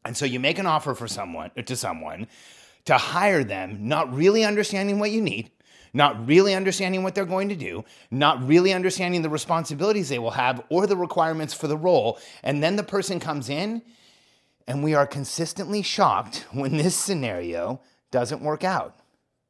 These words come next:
But let's be honest, there's a reason. There was no telesis. There was no intelligent planning before.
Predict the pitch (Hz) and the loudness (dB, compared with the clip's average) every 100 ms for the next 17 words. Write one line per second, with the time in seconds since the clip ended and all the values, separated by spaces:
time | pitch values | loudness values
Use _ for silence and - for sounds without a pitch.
0 | _ - 120 170 175 185 147 85 - - | _ -10 -8 -8 -6 -6 -6 -8 -14 -16
1 | - 151 139 147 170 87 - - _ _ | -10 -10 -6 -4 -2 -4 -12 -20 _ _
2 | _ _ - 151 143 120 139 180 196 - | _ _ 4 4 4 -4 -2 2 2 0
3 | 107 85 76 - - 127 131 131 170 196 | -4 -4 -6 -8 -8 -4 -4 -2 -2 0
4 | 143 - 147 131 123 104 - 117 107 98 | -2 -2 0 0 -2 -8 -10 -10 -8 -10
5 | 92 - 95 82 | -10 -10 -10 -10